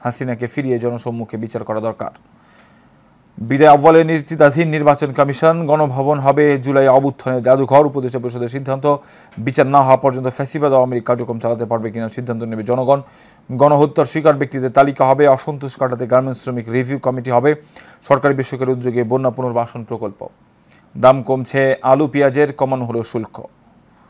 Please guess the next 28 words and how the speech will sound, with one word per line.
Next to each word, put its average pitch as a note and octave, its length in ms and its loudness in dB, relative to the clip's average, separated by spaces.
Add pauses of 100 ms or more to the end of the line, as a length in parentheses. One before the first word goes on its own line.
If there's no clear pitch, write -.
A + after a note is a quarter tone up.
(640)
বিএনপির C#3 380 0
সামনে D3 320 0
অনেক C#3 300 2
চ্যালেঞ্জ। D#3 300 4
ষোলো C#3+ 420 0
বছর C#3 380 0
দেশকে C3+ 320 -4
উন্মুক্ত C#3 320 -8
কারাগারে B2 560 2
পরিণত B2 340 -2
করেছিল A#2 340 -6
আওয়ামী C3 300 4
লীগ। C#3 160 -2 (560)
জুলাই D3 300 8
বিপ্লব D3 360 2
পৃথিবীর C#3+ 260 -4
সব D3+ 200 0
স্বৈরশাসকের C3+ 540 -6
জন্য C3 180 -6
সতর্কবার্তা। C3 800 4 (460)
একটা B2+ 160 -6
যৌক্তিক C#3+ 360 -4
সময়ের B2+ 240 -4
মধ্যে A#2 200 -6
নির্বাচন A2 400 -8
সম্পন্ন A2 400 -10
করতে - 240 -16
হবে। G2+ 160 -14